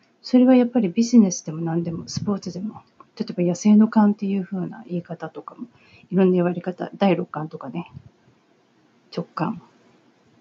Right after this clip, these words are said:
まあ、いろんな言い方がありますけども、まあ、ここでは自分の心という風にしましょう。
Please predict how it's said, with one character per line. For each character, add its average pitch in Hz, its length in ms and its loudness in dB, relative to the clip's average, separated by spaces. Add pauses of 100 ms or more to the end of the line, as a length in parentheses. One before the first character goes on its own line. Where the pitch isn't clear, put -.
(1200)
ま 185 140 2
あ、 - 40 -6
い 214 120 4
ろ 220 120 8
ん 208 80 8
な - 20 4
言 190 100 4
い 180 60 0
方 180 220 -6
が 185 100 -12
あ 180 40 -8
り 180 80 -6
ま 170 160 -6
す - 100 -18
け - 100 -12
ど 120 100 -10
も、 127 140 -10 (840)
ま 214 100 4
あ、 - 40 -6 (200)
こ - 120 -14
こ 208 120 -4
で 226 100 4
は 185 60 4
自 - 140 -8
分 156 200 -4
の 165 80 -4
心 180 380 -10
と - 120 -16
い 156 80 -6
う 160 60 -8
風 - 180 -10
に 160 100 -6
し - 140 -16
ま 160 80 -14
し - 140 -10
ょ - 120 -20
う。 - 40 -18